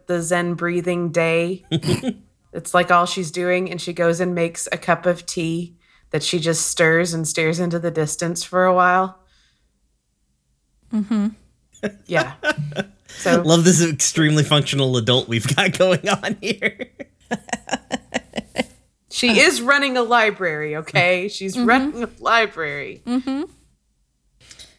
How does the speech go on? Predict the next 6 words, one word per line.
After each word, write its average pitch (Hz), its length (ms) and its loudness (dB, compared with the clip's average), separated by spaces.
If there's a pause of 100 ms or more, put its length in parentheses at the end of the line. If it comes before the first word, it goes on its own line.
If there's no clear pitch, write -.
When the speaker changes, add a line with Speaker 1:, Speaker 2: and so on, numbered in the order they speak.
(420)
Speaker 3:
Uh, 196 520 -2 (440)
cool. - 520 -2 (180)
Uh, 202 320 2
so 214 580 2
Kiki 320 340 -2
will 214 600 2